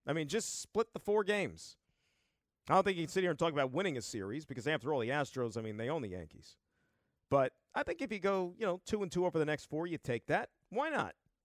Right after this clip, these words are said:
Why not? Uh, did you hear what Aaron Boone had to say today?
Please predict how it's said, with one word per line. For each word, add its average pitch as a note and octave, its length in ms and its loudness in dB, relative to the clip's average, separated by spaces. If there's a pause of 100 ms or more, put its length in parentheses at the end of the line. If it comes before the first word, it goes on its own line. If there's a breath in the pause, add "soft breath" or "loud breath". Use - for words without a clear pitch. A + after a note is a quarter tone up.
(140)
Why B3 680 2
not? C3 380 -2 (920 soft breath)
Uh, E3 280 6
did F3 180 -4
you G#3+ 80 0
hear D#4+ 240 4
what D#4 160 4
Aaron A3+ 320 4
Boone F#3+ 280 2
had C#3 180 2
to - 60 -10
say G#2+ 300 -2
today? E2+ 300 -6